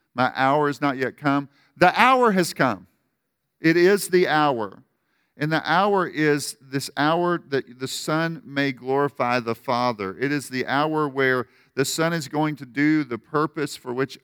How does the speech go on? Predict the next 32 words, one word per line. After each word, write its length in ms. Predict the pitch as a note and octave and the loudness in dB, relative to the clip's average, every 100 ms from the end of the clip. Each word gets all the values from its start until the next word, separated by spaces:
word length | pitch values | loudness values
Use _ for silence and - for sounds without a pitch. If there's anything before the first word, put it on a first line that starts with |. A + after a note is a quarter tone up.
| C#3 | -6
he 120 | C#3+ | -4
was 260 | C3 A2 A2 - _ - | -2 -4 -6 -20 _ -20
brought 520 | B2+ G#2+ C3 C#3 D3+ | -18 -8 0 2 2
into 200 | D#3 C#3+ | -2 -4
this 220 | C#3 - | -6 -6
world 400 | B2 B2+ B2 G#2 _ | -6 -2 -2 -4 _
for. 160 | G2+ F#2+ | -8 -2
Like, 220 | G#2+ - _ _ | -2 -2 _ _
why 340 | A#2 B2+ D#3 E3+ | -4 0 2 2
did 140 | D#3 | -2
he 100 | D3+ | -2
come 480 | - - D#3 E3 D#3 - | -8 -4 -2 -2 -6 -2
down 300 | C#3 D3 C#3+ | 0 0 -4
to 260 | C#3 A#2+ | -10 -8
earth 340 | G#2 A#2+ G2+ - | -2 -2 -2 -4
in 320 | B2+ B2+ A2+ | -6 -6 -8
this 320 | A2 C#3+ - - | -2 -2 -2 -8
world? 380 | A#2 A#2+ A2 G2 _ _ - | -6 -2 0 -2 _ _ -4
And, 220 | C3+ B2+ - A2+ | -4 -4 -8 -2
like, 240 | B2+ A2 B2+ - F2 | 0 -2 -8 -20 -6
why 340 | C3+ D3+ F3 | 0 2 0
the 140 | D3+ C#3+ | -2 -4
incarnation? 760 | C3 - B2+ A#2 A2+ - F#2 E2 | -4 -4 -2 -2 -4 -6 -10 -6
It 140 | G#2+ | -6
was 160 | A2 - | -6 -10
for 460 | - C#3 C#3 C#3 - _ _ | -4 -2 0 -2 -8 _ _
this 600 | G#2+ A#2+ A#2+ A#2 - - _ _ _ - | -4 0 2 0 -6 -14 _ _ _ -6
thing 440 | A#2 G2+ E2+ - - _ _ _ _ _ _ _ _ _ - | -2 -2 -4 -14 -20 _ _ _ _ _ _ _ _ _ -10
that 120 | G#2+ | -4
he 100 | A2+ | -2
had 120 | F#2+ | -4
come. 380 | - G2+ D#2 | -4 -6 -6